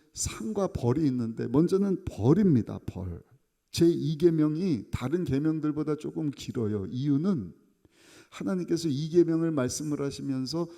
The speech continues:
상과 벌에 대한 말씀을 하셨기 때문인데요. 우리 오 절 한번 다시 읽어보실까요? 오 절 말씀 같이 읽습니다.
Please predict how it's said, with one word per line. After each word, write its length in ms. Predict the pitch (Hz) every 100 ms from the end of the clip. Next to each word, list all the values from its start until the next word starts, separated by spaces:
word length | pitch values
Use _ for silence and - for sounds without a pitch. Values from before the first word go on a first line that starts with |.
| -
상과 540 | - - 196 185 175 151 - _
벌에 380 | - 131 196
대한 260 | 190 165 139
말씀을 460 | 123 110 131 117 107
하셨기 400 | 127 131 - -
때문인데요. 680 | - 139 117 104 101 113
우리 160 | 117 127
오 200 | - 143 180
절 300 | 180 156 -
한번 240 | 139 135 123
다시 300 | 107 107 123
읽어보실까요? 580 | 104 107 98 - 123 -
오 120 | 117
절 180 | 120 120
말씀 460 | 110 95 - 113
같이 300 | 135 104 -
읽습니다. 560 | 113 - 104 95 131 156